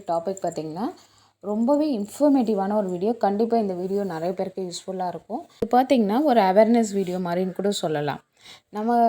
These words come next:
எல்லாருக்குமே பார்த்தீங்கன்னா, கஷ்டங்கள் இல்லாம கிடையாது. எல்லாரோட லைஃப்லயும் அவங்கவங்களுடைய, அ, வசதிக்கு தகுந்த மாதிரி கஷ்டங்கள் இருக்க தான் செய்யுது, துன்பங்கள் வர தான் செய்யுது. அதிலிருந்து நம்ம மீண்டு வந்து நம்ம அடுத்தடுத்த ஸ்டேஜுக்கு போறது தான் எல்லாருடைய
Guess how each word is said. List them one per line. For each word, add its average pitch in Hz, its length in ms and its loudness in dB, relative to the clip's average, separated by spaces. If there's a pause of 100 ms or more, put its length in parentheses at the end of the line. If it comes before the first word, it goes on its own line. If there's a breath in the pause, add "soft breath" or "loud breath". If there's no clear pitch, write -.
(120)
எல்லாருக்குமே 269 580 2
பார்த்தீங்கன்னா, 202 520 -2 (260)
கஷ்டங்கள் 226 540 -4
இல்லாம 190 340 -4
கிடையாது. 170 520 -4
எல்லாரோட 214 540 -2
லைஃப்லயும் 202 420 0
அவங்கவங்களுடைய, 196 920 -2 (560 soft breath)
அ, 196 100 -8 (140)
வசதிக்கு 226 480 -2
தகுந்த 202 300 0
மாதிரி 185 300 -2
கஷ்டங்கள் 196 540 -2 (180)
இருக்க 170 260 -4
தான் 185 200 -4
செய்யுது, 165 280 -4 (140)
துன்பங்கள் 196 540 -8
வர 165 240 -4
தான் 175 220 -4
செய்யுது. 151 280 -6 (440 soft breath)
அதிலிருந்து 254 560 0
நம்ம 214 240 -4
மீண்டு 208 320 -2
வந்து 208 260 -4
நம்ம 190 220 -6
அடுத்தடுத்த 214 580 0
ஸ்டேஜுக்கு 208 560 -4
போறது 185 380 0
தான் 220 220 0 (120)
எல்லாருடைய 180 680 -4